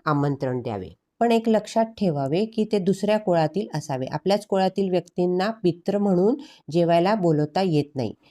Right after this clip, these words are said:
बरेच जण पित्रांसाठी आमरसाचे जेवण घातल्यानंतरच आमरस खायला सुरुवात करतात. काही ठिकाणी पुरणपोळी करतात, तर खानदेशात गव्हाची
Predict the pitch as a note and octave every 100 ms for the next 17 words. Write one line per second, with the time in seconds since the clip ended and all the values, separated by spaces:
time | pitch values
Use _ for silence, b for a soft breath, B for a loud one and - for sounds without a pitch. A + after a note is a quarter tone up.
0 | b D#3 F#3 G#3 F3 G#3+ G#3 G3 - F3+
1 | F#3 F3 F3+ A3+ - E3 E3 E3+ F3+ F3
2 | E3+ F3+ F3 F3+ F3+ - F3 F3 F3 E3+
3 | A3 C4+ - D#3 D3+ A3+ - F#3 C#3+ C#3
4 | F#3 E4 - D3 C3 A2+ - A#2+ - A2+
5 | - B B F#3 F#3+ G3 G3 F#3+ G3 F#3+
6 | F#3 F#3+ F3 F3 F3 F3 E3+ E3 D#3+ -
7 | F3 - E3 D#3 E3 F3 F3 D#3+ D#3+ D#3+
8 | E3 F3